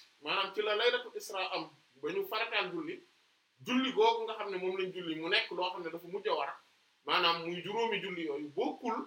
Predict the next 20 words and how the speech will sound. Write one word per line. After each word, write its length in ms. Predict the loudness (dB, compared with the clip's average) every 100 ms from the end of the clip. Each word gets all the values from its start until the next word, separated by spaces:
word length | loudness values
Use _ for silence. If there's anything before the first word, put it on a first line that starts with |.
| -10 _ _ _ 2
ak 300 | 2 2 -6
julli 280 | -6 -2 0
yi 60 |
nga 100 | 0
xamante 300 | -2 -6 -6 -6
ne 80 | -4
moom 200 | -4 -4
lañ 140 | -4
daan 180 | -4 -4
def, 160 | -4 -8 -16 _ _ _ _ 0
ndax 220 | 2 2 -2 _ _
Yonent 360 | 0 2 2 -2
bi 60 | -6
sallallahu 320 | -2 0 0
alayhi 160 | -2 -2
wa 40 |
sallam 220 | -6 -8
ci 100 | -10
njàlbéenu 520 | 2 2 6 4 4 0
l'islam, 320 | -4 -6 -6